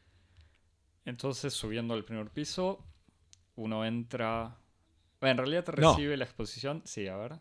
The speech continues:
Speaker 2: Ese, sí, no, subís la escalera y ¿con qué te encontrás?
Speaker 1: Te encontrás con una matra-, una matraca, un,
Speaker 2: Una cachiporra,
Speaker 1: una
Speaker 2: un
Speaker 1: cachiporra,
Speaker 2: bastón, un ga-, ga-, un
Speaker 1: palito
Speaker 2: garro-
Speaker 1: abollar ideologías, como diría
Speaker 2: <laughs>
Speaker 1: Mafalda.
Speaker 2: Exactamente, un garrote de policía,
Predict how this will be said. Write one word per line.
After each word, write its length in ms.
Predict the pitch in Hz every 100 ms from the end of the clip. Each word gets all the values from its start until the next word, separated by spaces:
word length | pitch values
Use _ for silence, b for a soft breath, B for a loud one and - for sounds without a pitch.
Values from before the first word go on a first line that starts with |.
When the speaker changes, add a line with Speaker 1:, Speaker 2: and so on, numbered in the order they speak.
| -
Speaker 2:
Ese, 300 | - - 101
sí, 320 | - 139 104 -
no, 400 | 90 104 98 -
subís 400 | - 92 127 165
la 60 | 156
escalera 320 | 107 110 170
y 40 |
¿con 140 | - 101
qué 100 | 104
te 80 | 98
encontrás? 500 | 90 87 73 - - - _ _
Speaker 1:
Te 100 | -
encontrás 580 | 101 98 95 113 131 -
con 640 | - 113 110 120 135 139 - _ -
una 200 | 101 92
matra-, 300 | 95 - 143
una 260 | 120 107 104
matraca, 600 | 101 95 - 95 - 95
un, 280 | 98 98 98
Speaker 2:
Una 180 | 87
cachiporra, 640 | 98 101 98 80 139 95 85
Speaker 1:
una 80 | 82
Speaker 2:
un 60 |
Speaker 1:
cachiporra, 640 | 92 90 - 131 - 92 -
Speaker 2:
bastón, 160 | 92
un 60 | 87
ga-, 160 | 92 90
ga-, 140 | 98
un 40 | 104
Speaker 1:
palito 260 | 117 135
Speaker 2:
garro- 40 | 117
Speaker 1:
abollar 280 | 113 - 117
ideologías, 540 | 110 104 - 135 98
como 240 | - - 98
diría 240 | 135 101
Speaker 2:
<laughs> 0 |
Speaker 1:
Mafalda. 420 | 107 - 151 131 151
Speaker 2:
Exactamente, 640 | - 127 117 123 104 101
un 80 | 101
garrote 360 | 110 123 127
de 60 | 117
policía, 760 | 101 104 110 127 135 147 175